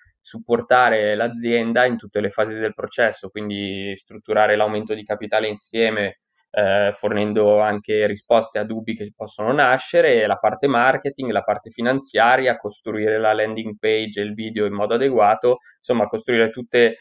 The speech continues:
eh, le cose affinché la campagna possa riscuotere successo,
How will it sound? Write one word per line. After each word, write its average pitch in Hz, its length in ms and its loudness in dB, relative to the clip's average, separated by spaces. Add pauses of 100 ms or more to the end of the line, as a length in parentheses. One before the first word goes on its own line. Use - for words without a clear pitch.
(200)
eh, 104 240 4
le 117 140 2
cose 113 260 4
affinché 113 340 -2
la 104 120 2
campagna 107 460 0
possa 101 380 -2
riscuotere 98 460 -4
successo, 101 840 -2